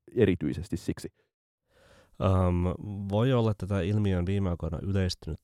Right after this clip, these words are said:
Speaker 2: tämän elokuvateattereissa pitkään viihtyneen Bohemian Rhapsody-elokuvan vuoksi. Öm, mutta, mutta on se, on se joka tapauksessa ollut, ollut olemassa, ja siis sehän on hauska biisi. Siinä on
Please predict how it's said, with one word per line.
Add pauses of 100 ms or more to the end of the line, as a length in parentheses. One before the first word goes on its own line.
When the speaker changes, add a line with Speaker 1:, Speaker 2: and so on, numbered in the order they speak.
Speaker 2:
tämän
elokuvateattereissa
pitkään
viihtyneen
Bohemian
Rhapsody-elokuvan (100)
vuoksi. (920)
Öm,
mutta, (540)
mutta
on
se,
on
se
joka
tapauksessa
ollut, (260)
ollut
olemassa,
ja
siis (500)
sehän
on
hauska
biisi.
Siinä
on